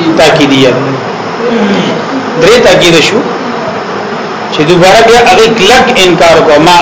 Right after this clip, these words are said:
انتم الا بشر مثلنا." هم جمله اسمیه، هم حصر. خبره مې انتره ده، بل د پیغمبرانو نه پینه بالکل د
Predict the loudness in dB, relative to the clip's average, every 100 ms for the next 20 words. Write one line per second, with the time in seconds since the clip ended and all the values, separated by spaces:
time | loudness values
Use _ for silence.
0 | 4 2 2 2 2 2 2 2 2 2
1 | 4 2 2 0 0 -2 -4 -6 -8 -8
2 | -8 -10 -10 -12 -12 -12 -6 0 2 2
3 | 2 4 2 2 2 0 2 2 4 2
4 | 2 2 0 0 0 2 2 0 -2 -6
5 | -6 -6 -6 -6 -4 0 2 4 4 2
6 | 2 2 4 2 2 2 2 2 2 2
7 | 2 2 0 0 0 2 0 2 2 2